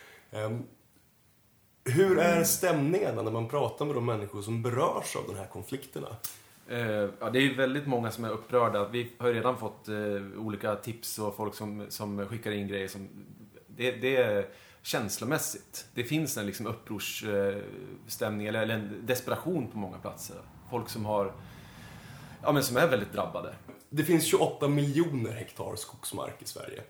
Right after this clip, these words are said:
Speaker 1: Det är ungefär tre fjärdedelar av Sveriges yta. Ehm,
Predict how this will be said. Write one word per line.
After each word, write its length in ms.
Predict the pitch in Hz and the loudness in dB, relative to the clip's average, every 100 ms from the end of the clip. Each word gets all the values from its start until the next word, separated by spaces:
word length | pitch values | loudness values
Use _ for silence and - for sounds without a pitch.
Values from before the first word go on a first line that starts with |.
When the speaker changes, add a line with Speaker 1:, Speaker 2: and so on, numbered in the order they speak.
| - | -4
Speaker 1:
Det 140 | - | 2
är 20 | |
ungefär 280 | 123 120 101 - | 4 4 -2 -4
tre 200 | 110 98 | -6 -4
fjärdedelar 640 | - 101 90 95 95 95 | -4 -4 -4 -6 -8 -8
av 60 | 92 | -8
Sveriges 460 | - 95 95 - | -8 -8 -8 -8
yta. 280 | 101 101 - - - - - - | -8 -10 -8 -8 -10 -20 -12 -2
Ehm, 300 | 113 113 | 2 2